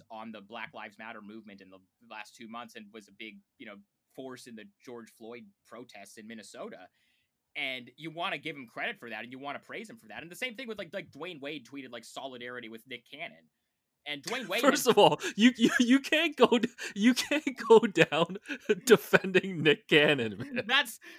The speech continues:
Speaker 1: that's part, <laughs> right. That's, that's exactly, you're just like, "Okay," like, like, I thought that song with R. Kelly, that, you know, that song Gigolo with R. Kelly, like, that song is great. But, like, I think that song is awesome. But, like, and,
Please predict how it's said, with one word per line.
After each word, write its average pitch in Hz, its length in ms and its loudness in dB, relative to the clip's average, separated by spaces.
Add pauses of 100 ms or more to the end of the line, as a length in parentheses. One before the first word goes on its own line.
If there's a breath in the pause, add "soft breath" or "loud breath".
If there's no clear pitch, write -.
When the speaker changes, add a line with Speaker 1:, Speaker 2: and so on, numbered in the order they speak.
Speaker 1:
that's 320 260 0
part, - 240 -4
<laughs> - 60 -10
right. 233 200 0
That's, 233 300 -4
that's 277 220 0
exactly, 220 260 -2
you're 226 100 -4
just 214 140 -12
like, 214 140 -6
"Okay," 196 260 -6
like, 170 140 -4 (300 loud breath)
like, 214 220 0
I 240 120 4
thought 285 240 -4
that 226 120 -2
song 220 260 -4
with 196 100 -8
R. 190 120 -2
Kelly, 185 360 -6
that, 143 240 -10
you 170 180 -10
know, 180 60 -8
that 175 160 -6
song 170 180 -8
Gigolo 151 560 -10
with 143 160 -16
R. 147 160 -8
Kelly, 143 280 -10
like, 170 180 -8
that 233 160 -2
song 269 220 -6
is 190 120 -10
great. 185 400 -6
But, 165 100 -10
like, 170 160 -4
I 165 80 -2
think 196 180 -10
that 190 100 -8
song 196 180 -8
is 147 80 -10
awesome. 127 380 -14
But, 143 120 -16
like, 147 240 -8
and, 147 140 -12